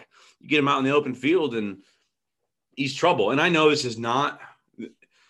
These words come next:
this is not in the time nor place nor podcast, but I have a Madden franchise with the Raiders right now that I've been enjoying. And I've started to, like, kind of understand, like, how, like, you know,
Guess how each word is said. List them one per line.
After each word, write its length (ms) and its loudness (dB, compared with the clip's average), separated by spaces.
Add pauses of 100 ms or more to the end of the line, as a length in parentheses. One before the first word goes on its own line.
(440)
this 260 -2
is 80 -6
not 200 0
in 60 -4
the 80 -4
time 280 -4
nor 180 -2
place 380 -2
nor 180 -6
podcast, 640 -8
but 140 -6
I 100 0
have 140 0
a 80 -2
Madden 340 -2
franchise 560 -8
with 80 -12
the 80 -14
Raiders 460 -6
right 180 -6
now 280 -10
that 100 -8
I've 120 -8
been 100 -8
enjoying. 540 -10 (560)
And 600 -6 (680)
I've 240 -10
started 360 2
to, 100 -2
like, 140 -2
kind 140 0
of 80 -2
understand, 580 -4
like, 140 -8
how, 280 -2
like, 420 -10 (500)
you 180 -4
know, 240 -6